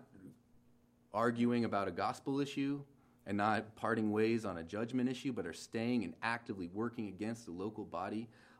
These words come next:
of, uh, of God, of God's people. The Scripture is saying that it is literally tack-, attacking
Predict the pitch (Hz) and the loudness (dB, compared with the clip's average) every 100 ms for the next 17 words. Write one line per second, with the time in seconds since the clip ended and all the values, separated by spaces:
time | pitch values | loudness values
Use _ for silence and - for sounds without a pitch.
0 | - 107 107 104 - - - - - - | -4 0 0 0 -8 -20 -20 -20 -20 0
1 | 98 - 92 90 92 90 98 131 - - | 2 2 -2 -4 0 0 2 0 -4 -18
2 | _ - 104 90 87 - 107 107 127 143 | _ -12 -6 -6 -8 -8 -8 -2 -4 -4
3 | - _ _ _ - _ _ _ _ _ | -12 _ _ _ -20 _ _ _ _ _
4 | _ _ _ _ _ _ _ _ _ _ | _ _ _ _ _ _ _ _ _ _
5 | _ - _ - 117 - 123 - 113 107 | _ -20 _ -14 -12 0 0 2 0 0
6 | 117 120 101 92 90 85 - - - - | 0 0 2 0 -2 -4 -10 -20 -20 -16
7 | - 107 101 107 123 127 123 123 120 - | -4 -4 -2 0 2 2 0 0 -4 -12
8 | 120 120 - - 95 - 139 147 95 87 | -12 -12 -14 -14 -12 -8 -10 -10 -10 -12